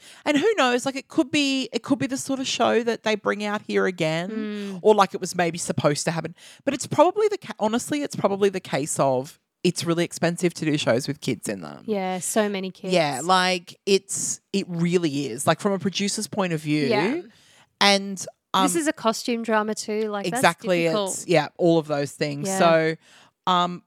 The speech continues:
Speaker 1: I have s-, also, same as you, seen several amateur productions over the years.
Speaker 2: I
Speaker 1: I don't
Speaker 2: love that it's, like, too expensive to put on professionally, but amateur societies are like,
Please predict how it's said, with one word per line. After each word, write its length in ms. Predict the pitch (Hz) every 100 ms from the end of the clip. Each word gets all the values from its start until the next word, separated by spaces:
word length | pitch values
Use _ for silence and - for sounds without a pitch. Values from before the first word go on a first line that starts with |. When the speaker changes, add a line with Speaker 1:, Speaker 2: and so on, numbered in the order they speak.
| -
Speaker 1:
I 100 | 214
have 240 | - 240 226
s-, 120 | -
also, 340 | 196 - 190
same 240 | - 180 175
as 100 | 170
you, 100 | 165
seen 260 | 160 160
several 400 | - 147 151 139
amateur 260 | 139 139 143
productions 520 | - 135 - 151 147
over 180 | 151 143
the 100 | 143
years. 500 | 143 151 165 220 - - - - -
Speaker 2:
I 40 | 277
Speaker 1:
I 40 |
don't 60 | 269
Speaker 2:
love 140 | -
that 160 | 311 302
it's, 200 | - -
like, 320 | 254 - -
too 180 | - 294
expensive 600 | - - 233 254 262 233
to 80 | 262
put 180 | 226
on 120 | 214 208
professionally, 480 | 214 214 - 214 196
but 160 | 202
amateur 360 | - 202 214 226
societies 460 | 226 208 208 214 208
are 60 | 208
like, 180 | 196